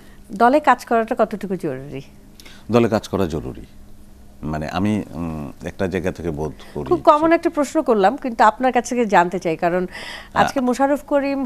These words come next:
Speaker 1: হয়ে ওঠার পেছনে আপনার এই মঞ্চ দাপিয়ে কাজ করার একটা
Speaker 2: বিশাল,
Speaker 1: বিশাল ভূমিকা
Speaker 2: বিশাল,
Speaker 1: রয়েছে।
Speaker 2: অবশ্যই বিশাল ভূমিকা, বিশাল ভূমিকা। আর, উম, সবচেয়ে বড় কথা হচ্ছে দলে কাজ করার,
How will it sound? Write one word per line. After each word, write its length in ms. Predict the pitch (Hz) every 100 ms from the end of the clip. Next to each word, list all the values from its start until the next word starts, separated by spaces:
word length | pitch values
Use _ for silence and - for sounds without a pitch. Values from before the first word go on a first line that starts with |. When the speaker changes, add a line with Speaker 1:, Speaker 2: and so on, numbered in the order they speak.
| 247
Speaker 1:
হয়ে 180 | 240 262
ওঠার 220 | 262 277
পেছনে 500 | 247 220 262 254 262 - - - -
আপনার 580 | 202 - 233 226 226
এই 180 | - 220
মঞ্চ 360 | 214 214 220 254
দাপিয়ে 360 | 226 214 247
কাজ 260 | 226 208 -
করার 320 | 240 226 226
একটা 220 | 214 -
Speaker 2:
বিশাল, 340 | 156 247 - 302
Speaker 1:
বিশাল 140 | 220
ভূমিকা 280 | 214 208 175
Speaker 2:
বিশাল, 180 | 147 139
Speaker 1:
রয়েছে। 180 | 117 76
Speaker 2:
অবশ্যই 340 | 110 - 120
বিশাল 240 | 82 60
ভূমিকা, 340 | 64 60 - - - -
বিশাল 260 | 82 107 104
ভূমিকা। 320 | 71 64 - - - - - - - -
আর, 180 | - 80 76 -
উম, 540 | 50 76 69 65 64 - - - - - - - -
সবচেয়ে 400 | - - 151 147
বড় 100 | 151
কথা 180 | 143
হচ্ছে 140 | 147 156
দলে 840 | 117 117 127 131 135 135 143 143
কাজ 260 | 139 131 -
করার, 280 | 135 135